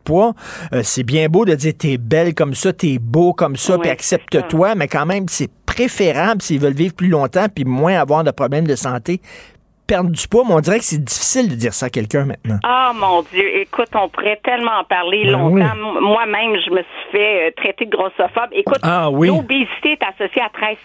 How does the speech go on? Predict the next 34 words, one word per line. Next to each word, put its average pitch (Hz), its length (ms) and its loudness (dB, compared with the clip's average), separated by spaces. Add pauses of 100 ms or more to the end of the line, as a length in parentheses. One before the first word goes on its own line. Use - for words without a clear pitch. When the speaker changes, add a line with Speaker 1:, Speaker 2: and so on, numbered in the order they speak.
Speaker 2:
types 190 160 -2
de 185 140 0
cancers, 190 460 0
aux 262 140 2
maladies 196 320 0 (100)
cardiovasculaires, 170 840 -2 (200)
aux 302 200 4
douleurs, 208 560 2
aux 196 160 4
articulations. 180 920 -2 (420)
Je - 80 -2
comprends 311 420 0
qu'il - 80 -10
y 196 60 2
a - 20 -8
plein 190 200 -4
de 190 60 -10
facteurs 214 480 -2
qui 190 80 0
influencent 185 360 -2
le 175 100 2
pla-, 190 220 -2
cor-, - 180 -4 (120)
le 180 140 2
poids 202 360 -2
corporel, 185 680 -2
dont 214 180 -2
la 208 160 0
génétique. 185 640 0 (500)
C'est - 440 -14
peut-être - 400 -2
le 233 160 2
microbiote, 208 680 -2
on 190 140 0